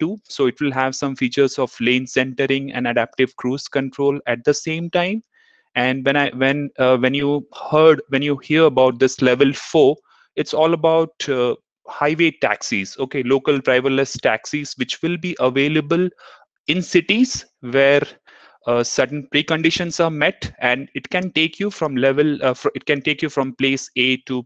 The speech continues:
place B. And in level five, uh, you do not have a driver.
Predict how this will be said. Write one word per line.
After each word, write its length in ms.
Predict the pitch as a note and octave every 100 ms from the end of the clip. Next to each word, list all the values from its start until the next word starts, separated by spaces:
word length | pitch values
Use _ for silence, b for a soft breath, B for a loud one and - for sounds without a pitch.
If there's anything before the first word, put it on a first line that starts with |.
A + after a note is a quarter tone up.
| -
place 360 | A#2 A2+ -
B. 420 | A#2 A2 A2 - -
And 220 | B2+ C3+
in 120 | B2+ C3
level 280 | C3+ C#3 E3
five, 580 | - - E3 F3+ G#3+ -
uh, 260 | C3 B2 A#2+ - b b b -
you 80 | C3
do 80 |
not 220 | C3+ C#3+ C#3
have 200 | C#3 C3
a 60 |
driver. 500 | C3 - A2 G#2+ G#2